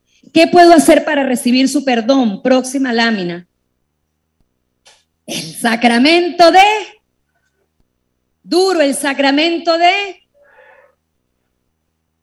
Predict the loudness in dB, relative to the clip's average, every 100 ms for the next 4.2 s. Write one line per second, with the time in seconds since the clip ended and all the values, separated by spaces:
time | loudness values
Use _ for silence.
0 | _ _ -2 0 0 -6 -8 -6 -6 -4
1 | -8 -8 -4 -4 -4 -6 -8 -8 -10 -6
2 | -6 -6 -12 -14 -16 -14 -12 -12 -6 -6
3 | -4 -4 -4 -6 -10 -10 -4 -4 -4 -8
4 | -12 -14